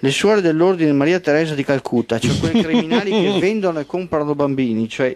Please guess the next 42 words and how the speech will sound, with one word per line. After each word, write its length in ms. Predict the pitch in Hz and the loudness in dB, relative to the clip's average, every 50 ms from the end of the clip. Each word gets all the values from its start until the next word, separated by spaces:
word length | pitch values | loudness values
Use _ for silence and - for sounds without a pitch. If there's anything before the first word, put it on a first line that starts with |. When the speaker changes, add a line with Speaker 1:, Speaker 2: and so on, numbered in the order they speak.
| - - | -8 -14
Speaker 1:
criminali 720 | - - 160 170 165 147 135 135 156 185 185 156 135 120 | -10 -4 -2 0 2 2 2 2 0 0 0 -2 -4 -6
come 200 | - - 143 147 | -6 -4 -2 -2
scelta, 580 | 135 - - - 147 127 107 101 - - 139 - - - - - - - - - | -2 -2 -2 -2 -2 -2 -2 -4 -6 -6 -8 -8 -8 -12 -18 -16 -16 -16 -12 -6
confessano 640 | - 165 160 156 - 196 208 196 - 220 214 208 | -2 -2 -2 0 0 -2 -2 -2 -2 0 0 0
subito, 420 | 196 - - 185 156 139 127 - 131 | 0 0 -2 -2 -2 -2 -2 0 0
non 100 | 127 139 | 2 2
hanno 220 | 156 170 170 160 147 | 2 2 2 2 0
resistito 520 | 143 143 139 139 135 - 175 170 - 160 | 0 0 -2 -4 -6 -6 -8 -4 -2 0
alla 160 | 139 135 143 | 0 0 0
rabbia 200 | 160 180 185 190 | -2 0 0 -2
di 80 | 190 185 | 0 2
vedere 220 | 165 151 147 147 147 | 2 2 2 2 0
affissa 500 | 143 - 202 196 170 - - 156 135 - - - - - - - - - | -2 -2 -4 -4 -4 -2 -2 -2 -2 -2 -8 -18 -18 -16 -16 -16 -16 -14
su 220 | - - - 180 | -10 -4 0 0
una 200 | 190 214 208 185 | 2 2 2 2
delle 240 | 151 147 156 156 151 143 | 2 0 2 0 0 0
pareti 380 | - 143 135 151 185 185 - 147 | 0 -2 0 0 -2 -2 0 0
del 80 | 139 | 2
loro 160 | 139 143 143 | 2 2 0
convento 540 | 147 - 156 147 147 147 165 175 202 202 - | 0 0 -2 0 0 0 0 0 0 0 0
in 160 | 190 170 143 | 0 -2 -2
Piazza 320 | - - 147 151 - - 151 | -2 -2 -2 -2 -2 -4 -2
Maggiore, 500 | 139 139 131 123 123 120 123 135 151 170 | 0 0 -2 -2 -2 0 0 2 2 2
nel 180 | 175 160 127 120 | 2 0 -2 -2
cuore 240 | - - 143 139 131 | -2 -2 0 0 0
del 100 | 131 127 | 0 0
centro 280 | - 165 160 170 139 | -2 -4 -2 -2 -4
storico 380 | 127 - - 156 151 143 139 139 | -4 -2 -2 0 0 2 2 2
di 80 | 135 | 0
Palermo, 440 | 131 - 135 131 143 156 175 196 196 | 0 0 0 0 2 0 0 0 0
la 100 | 185 151 | 0 0
gigantografia 720 | 135 147 147 151 147 139 143 135 135 131 - - 190 190 | 0 0 0 0 0 0 0 0 0 -2 0 0 0 0
di 100 | 170 147 | 2 0
un 160 | 147 147 147 | 0 0 -2
provocatorio 800 | 143 - 147 151 147 151 147 - 151 - - 185 185 190 175 156 | -2 -2 0 0 2 0 0 -2 -4 -2 0 0 2 2 2 0
scatto 460 | 143 - - - 180 170 165 - - 170 | 0 -2 -4 -4 -4 -4 -4 -2 0 2
del 120 | 151 143 | 2 2
celebre 360 | - - 160 160 147 143 139 | 2 0 0 2 4 2 2
fotografo 500 | 135 - - 139 - 147 151 151 143 - 139 | 0 -2 -8 -4 -2 0 0 0 -2 -4 -2
americano 440 | 131 131 127 120 - 175 170 151 | -2 -2 -2 -2 -2 -4 -4 -2
David 340 | 131 131 143 151 156 147 151 | -2 0 -2 -2 -2 -4 -2
LaChapelle. 720 | 139 139 131 - - 143 - - 127 120 113 107 113 131 | -2 -2 -2 -2 -6 -6 -2 0 0 0 0 -2 -4 -6